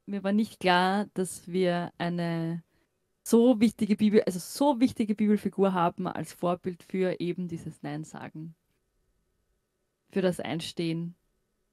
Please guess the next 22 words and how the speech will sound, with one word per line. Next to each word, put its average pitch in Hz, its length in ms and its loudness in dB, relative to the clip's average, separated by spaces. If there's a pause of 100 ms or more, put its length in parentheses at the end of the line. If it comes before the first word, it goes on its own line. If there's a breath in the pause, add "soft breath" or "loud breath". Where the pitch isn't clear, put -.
(1000)
Das, 180 200 -4
finde 170 280 -6
ich, - 420 -12
ähm, 160 440 -6
war 160 160 0
mir 185 320 -2
einfach 160 360 -4
gänzlich 165 440 -10
neu. 156 280 -12 (1900)
So - 140 -18
insgesamt 160 680 -10 (220)
mit 165 160 -10
dieser 165 200 -8
Vashti. 165 460 -8 (1500)
Dass 190 120 -4
es 180 140 -6
eben 202 260 0
nicht 214 220 4
nur 202 120 4
Produkt - 520 2
von, 180 560 0 (920)
ähm, 170 540 -4